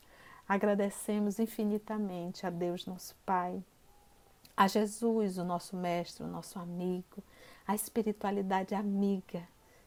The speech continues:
que aqui se faz presente, nos inspirando e nos conduzindo, e que nós possamos tirar a lição, a lição de Célia, nessa confiança no futuro.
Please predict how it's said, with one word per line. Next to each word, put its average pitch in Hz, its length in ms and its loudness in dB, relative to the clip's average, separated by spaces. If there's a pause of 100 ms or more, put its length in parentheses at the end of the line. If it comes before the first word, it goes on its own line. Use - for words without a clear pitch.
(120)
que - 100 -4
aqui 196 320 -2
se - 160 -8
faz - 280 -6
presente, 180 800 -2
nos 175 260 -6
inspirando 180 640 -2
e 165 60 -2
nos 170 220 -8
conduzindo, 175 880 -6 (500)
e 214 60 4
que 220 160 4
nós 220 240 0
possamos 190 760 -4
tirar 208 320 0
a 190 40 0
lição, 185 760 -4 (600)
a - 80 2
lição 240 400 2
de 220 120 0
Célia, 175 760 0 (380)
nessa 202 300 2
confiança 208 880 -2
no 190 120 -4
futuro. 185 800 -6